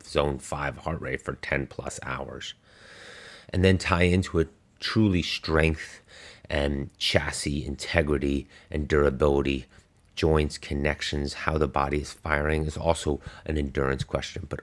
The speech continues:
overall, if you take a look at your body and think of it in the form of what you have,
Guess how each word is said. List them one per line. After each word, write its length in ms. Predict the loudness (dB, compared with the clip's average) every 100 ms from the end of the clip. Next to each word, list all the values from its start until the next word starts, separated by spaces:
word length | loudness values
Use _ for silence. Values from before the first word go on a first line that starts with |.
| 6
overall, 580 | 8 8 6 4 2 -6
if 200 | -4 -2
you 80 | -2
take 300 | -2 -2 2
a 40 | 4
look 260 | 4 2
at 80 | 0
your 140 | 2
body 500 | 2 2 2 2 -2 -14 _ _
and 180 | -6 -2
think 240 | 4 4 4
of 120 | 2
it 200 | 0 0 _ _ _ _ -12
in 160 | -4 0
the 80 | 0
form 420 | 2 6 6 6
of 140 | 0 -2
what 400 | 2 2 2 0
you 200 | 0 0
have, 720 | -2 -2 -2 2 0 0